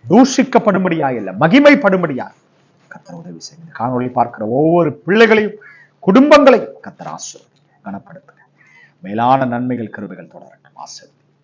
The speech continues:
இயேசுவின் நாமத்தில் பிதாவே, ஆமென். அருமையான தேவ பிள்ளைகளே,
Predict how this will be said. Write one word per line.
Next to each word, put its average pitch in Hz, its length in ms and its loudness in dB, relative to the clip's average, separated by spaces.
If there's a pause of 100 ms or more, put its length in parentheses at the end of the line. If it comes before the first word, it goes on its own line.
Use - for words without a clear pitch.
(440)
இயேசுவின் 117 600 -6
நாமத்தில் 101 500 -8
பிதாவே, - 400 -20 (160)
ஆமென். 170 360 -20
அருமையான 110 340 -6
தேவ 123 200 2
பிள்ளைகளே, 139 380 2